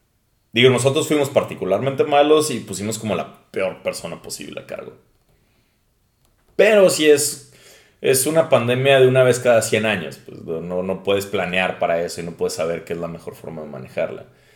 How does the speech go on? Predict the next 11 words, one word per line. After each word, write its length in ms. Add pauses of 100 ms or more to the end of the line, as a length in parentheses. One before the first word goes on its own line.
(340)
Eh, 480 (760)
hay 100
mucho 300
mejores 640 (260)
formas 520
de 260
criticar 500
la, 200 (580)
<laughs> 480
la 280
austeridad. 600